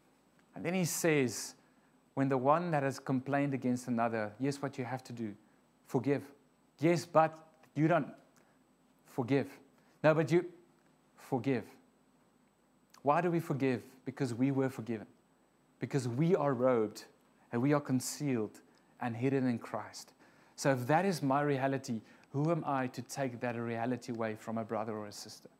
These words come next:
Who am I to throw mud at their direction and say, "You have totally offended me and I'm never gonna forgive you"? Just like the Lord has forgiven you and clothed you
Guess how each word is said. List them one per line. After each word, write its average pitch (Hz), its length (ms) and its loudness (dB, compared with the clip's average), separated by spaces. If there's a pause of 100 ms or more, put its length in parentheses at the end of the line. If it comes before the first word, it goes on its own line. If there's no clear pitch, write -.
(680)
Who 151 140 2
am 147 80 2
I 143 160 4
to 135 140 -4
throw 139 400 2
mud 123 240 2
at 117 120 -2
their 120 140 -2
direction 117 480 -2
and 104 80 -8
say, 107 300 -4 (380)
"You 123 180 4
have 117 320 -2 (260)
totally 143 400 -2
offended 135 460 0
me 117 80 -2
and 104 100 -4
I'm 107 180 -4
never 120 360 -2 (400)
gonna 113 260 -2
forgive 110 380 -6
you"? - 120 -20 (680)
Just 165 400 -2
like 139 340 0
the 131 80 -2
Lord 123 380 2
has - 280 -8
forgiven 117 520 -4
you 113 180 -2
and 113 220 -8
clothed 156 640 2
you 110 240 -6